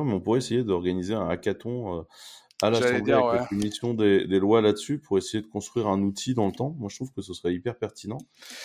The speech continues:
Speaker 1: Et je
Speaker 2: Ah.
Speaker 1: t'ai, j'en ai profité pour te mettre un deuxième outil, euh, de Civitech, euh, là, dans la liste des liens.
Speaker 2: Mhm.
Speaker 1: Et un truc, euh, en fait, en en parlant, j'y pensais, c'est un truc qui s'appelle Catalalang.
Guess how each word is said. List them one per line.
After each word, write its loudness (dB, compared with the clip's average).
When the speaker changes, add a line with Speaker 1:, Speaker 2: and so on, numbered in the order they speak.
Speaker 1:
Et -4
je 2
Speaker 2:
Ah. 6
Speaker 1:
t'ai, -4
j'en 4
ai 6
profité 2
pour 0
te -2
mettre 0
un 0
deuxième 0
outil, -4
euh, -2
de -6
Civitech, -2
euh, -2
là, 0
dans -2
la 0
liste -8
des 0
liens. -8
Speaker 2:
Mhm. 2
Speaker 1:
Et -2
un 0
truc, -6
euh, -4
en -2
fait, -2
en -2
en 0
parlant, 2
j'y -14
pensais, -8
c'est -6
un -2
truc -8
qui -10
s'appelle -6
Catalalang. 2